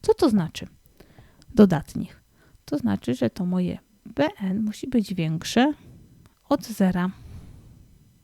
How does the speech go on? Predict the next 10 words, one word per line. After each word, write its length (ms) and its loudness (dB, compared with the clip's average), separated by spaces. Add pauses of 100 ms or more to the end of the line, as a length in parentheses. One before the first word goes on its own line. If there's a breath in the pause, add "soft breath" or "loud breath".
(1040 soft breath)
Czyli 340 0 (380)
n 340 0
plus 380 -2
dwa, 260 -8 (1300 soft breath)
siedem 460 0
minus 480 -4
n, 420 0 (1040 soft breath)
siedem 480 -4
minus 440 -6
n 200 -4